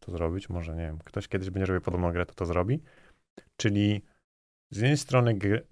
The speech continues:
to jest city builder i gra ci mówi, "Okej, tutaj będziesz budować ładne miasto, tutaj będziesz budować rzeczy, które ci się podobają i które wyglądają dobrze", ale z drugiej strony mówi ci też,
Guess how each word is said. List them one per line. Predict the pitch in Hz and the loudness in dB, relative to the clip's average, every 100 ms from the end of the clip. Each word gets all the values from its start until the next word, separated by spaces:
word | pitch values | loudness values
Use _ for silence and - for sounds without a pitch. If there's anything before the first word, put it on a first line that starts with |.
| - | 0
to | 101 | 2
jest | 104 | 2
city | - - | -4 -6
builder | 90 98 92 82 82 - | -4 -2 2 2 0 -4
i | 85 | -10
gra | 85 87 | 0 0
ci | - | 0
mówi, | 90 85 85 85 - | -2 0 -2 -4 -4
"Okej, | 131 127 87 78 | -6 0 0 0
tutaj | - - 147 | -4 -2 2
będziesz | 131 117 | 4 2
budować | 113 101 95 92 | 0 2 0 4
ładne | 92 82 87 | 6 6 4
miasto, | 85 80 - 90 | 4 2 0 -12
tutaj | 110 131 | -6 -4
będziesz | 113 101 92 | 0 -2 -2
budować | 95 107 95 92 | 0 4 2 2
rzeczy, | - | -6
które | - 95 | -4 -4
ci | - | -4
się | - | -10
podobają | - 82 80 98 127 123 117 - - - _ _ | -4 -2 6 6 8 4 2 -2 -20 -20 _ _
i | |
które | - 113 | -2 2
wyglądają | 101 101 98 92 87 | 4 4 8 8 8
dobrze", | 90 90 135 175 - _ _ _ _ - | 8 6 2 0 -2 _ _ _ _ 0
ale | 92 90 | 2 2
z | |
drugiej | 110 151 | 2 -2
strony | - 95 90 | 0 0 2
mówi | 90 87 | 2 0
ci | 87 - | -6 4
też, | 87 85 - | 6 6 2